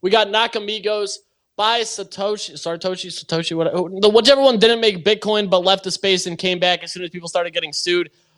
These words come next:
Those are minting right now in a whitelist phase for the end of Sartoshi. Currently, I believe seven thousand have been minted. Dutch auction tomorrow with a low of point oh one. Currently sitting at a point oh four floor. Camp Cosmos on the trending collection, still at point oh two.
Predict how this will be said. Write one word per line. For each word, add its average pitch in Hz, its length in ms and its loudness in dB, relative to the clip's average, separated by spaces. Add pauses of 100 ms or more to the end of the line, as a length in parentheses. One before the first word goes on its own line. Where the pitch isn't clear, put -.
(120)
Those 262 200 6
are 269 60 2
minting 220 260 -6
right 196 180 -2
now 190 180 -4
in 185 60 -4
a 175 40 -6
whitelist 175 460 -4
phase 180 280 -4
for 170 100 -14
the 165 140 -8
end 180 160 -2
of 170 60 -4
Sartoshi. 175 680 -4 (440)
Currently, 220 500 -2
I 175 140 0
believe 175 300 -4
seven 190 400 -2
thousand 185 540 2
have 175 180 -2
been 143 200 -2
minted. 165 400 -4
Dutch 196 260 6
auction 180 340 4
tomorrow 165 500 4
with 156 140 -4
a 151 80 0
low 151 300 4
of 151 120 -6
point 160 280 -4
oh 139 180 4
one. 160 440 0 (480)
Currently 233 280 2
sitting 214 220 0
at 208 60 2
a 196 60 0
point 202 220 -2
oh 196 120 4
four 190 200 0
floor. 185 400 2 (440)
Camp 226 240 0
Cosmos 220 600 0 (120)
on 175 100 -10
the 185 60 -8
trending 196 300 -4
collection, 185 400 -4
still 269 300 4
at 233 120 2
point 185 200 0
oh 165 120 0
two. 185 360 -2